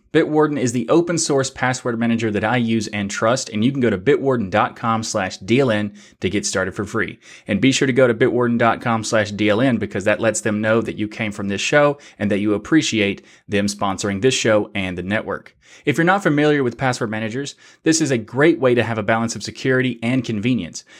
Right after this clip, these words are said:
because you need to have a different password for every single account on every single website you go to that you create accounts on,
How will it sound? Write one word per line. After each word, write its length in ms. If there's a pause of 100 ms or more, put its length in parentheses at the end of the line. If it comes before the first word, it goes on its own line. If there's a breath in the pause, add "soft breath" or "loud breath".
(100)
because 420
you 120
need 160
to 60
have 460
a 60
different 380
password 420
for 160
every 220
single 260
account 360
on 120
every 140
single 240
website 300
you 100
go 240
to 180
that 160
you 140
create 320
accounts 360
on, 220